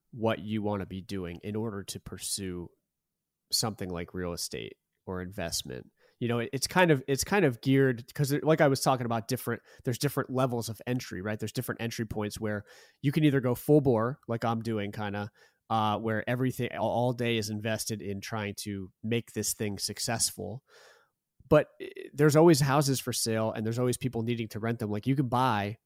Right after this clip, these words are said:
a house that's ready to go and rent it out to somebody who wants it and have a property manager watching it, doing very, very little work.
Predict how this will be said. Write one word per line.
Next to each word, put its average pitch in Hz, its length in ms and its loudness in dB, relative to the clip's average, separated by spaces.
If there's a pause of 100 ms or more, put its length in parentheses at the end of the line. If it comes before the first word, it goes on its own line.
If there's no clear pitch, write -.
(140)
a 107 60 -8
house 117 320 0
that's - 180 -8
ready 120 200 -2
to 110 100 -6
go 107 380 0
and 101 140 -8
rent 110 200 -2
it 110 80 -6
out 113 140 -2
to 113 60 -10
somebody 110 380 -4
who 107 100 -4
wants 107 300 -2
it 101 120 -8 (220)
and 107 100 -8
have 113 120 -4
a 107 40 -6
property 110 380 -4
manager 104 340 -4
watching 107 340 -4
it, - 40 -8 (260)
doing 165 260 4
very, 123 300 2
very 107 280 -2
little 104 280 -2
work. 107 340 -8